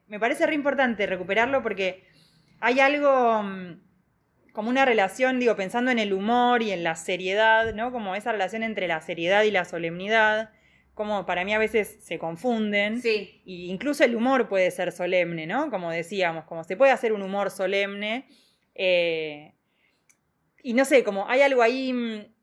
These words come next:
Speaker 1: que también quería hablar de, de
Speaker 2: Sí.
Speaker 1: una cosa que me parece que en el episodio de Amélie, en el que hablamos de Amélie,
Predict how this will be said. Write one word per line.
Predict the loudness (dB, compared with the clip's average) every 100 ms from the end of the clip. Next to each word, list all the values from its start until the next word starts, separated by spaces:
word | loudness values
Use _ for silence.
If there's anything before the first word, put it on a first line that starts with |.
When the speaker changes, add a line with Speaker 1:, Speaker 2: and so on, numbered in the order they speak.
| _ _
Speaker 1:
que | -6
también | -2 -2 0
quería | 2 6 6 4
hablar | 0 4 6
de, | 8 6 6 2 -4 -10
de | -4
Speaker 2:
Sí. | 0
Speaker 1:
una | 2
cosa | 2 2 2
que |
me | 0
parece | -2 -2 -2
que | -2
en | -2
el | -6
episodio | -8 -8 -4 0 2 0
de | -2 -4 -2 2 0 -2
Amélie, | -4 -2 0 2
en | 0
el | 0
que |
hablamos | 2 2 0
de |
Amélie, | -4 -4 -6 -10